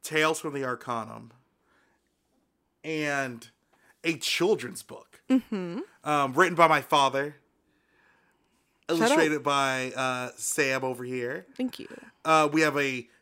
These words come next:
Speaker 1: trading card game coming out.
Speaker 2: Mm-hmm.
Speaker 1: We're, we're overwhelmed. Sam's overwhelmed.
Speaker 2: Yeah.
Speaker 1: Honestly, round of applause for Sam.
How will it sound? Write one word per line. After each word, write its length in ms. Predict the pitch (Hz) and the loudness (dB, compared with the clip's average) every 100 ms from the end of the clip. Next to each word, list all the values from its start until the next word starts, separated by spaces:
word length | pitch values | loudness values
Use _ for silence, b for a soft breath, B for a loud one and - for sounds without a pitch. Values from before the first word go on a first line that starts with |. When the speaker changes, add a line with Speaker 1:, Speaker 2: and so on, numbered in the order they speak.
| b _ - | b _ -14
Speaker 1:
trading 440 | - - 175 208 180 | -10 -2 0 0 -4
card 300 | 139 123 110 | -4 -4 -6
game 220 | 113 110 | -8 -12
coming 300 | - 110 107 | -14 -16 -16
out. 260 | 104 120 151 _ - | -16 -16 -16 _ -6
Speaker 2:
Mm-hmm. 360 | 214 196 196 240 _ _ _ _ _ _ _ _ _ _ _ _ _ _ _ 143 | -4 -6 -10 -14 _ _ _ _ _ _ _ _ _ _ _ _ _ _ _ -6
Speaker 1:
We're, 280 | 175 165 156 | -2 -2 0
we're 180 | 190 170 | 2 0
overwhelmed. 440 | 123 127 - - - | 0 -10 -18 -20 -16
Sam's 400 | - 254 262 208 | -4 -2 0 2
overwhelmed. 460 | 170 131 117 104 - | 0 -2 -10 -14 -4
Speaker 2:
Yeah. 100 | 214 | 4
Speaker 1:
Honestly, 460 | 247 240 196 220 180 | 6 6 4 2 4
round 240 | 190 247 | 6 6
of 60 | 214 | 6
applause 320 | 175 160 139 | 4 4 2
for 80 | 131 | -2
Sam. 380 | - 120 123 | -4 -4 -6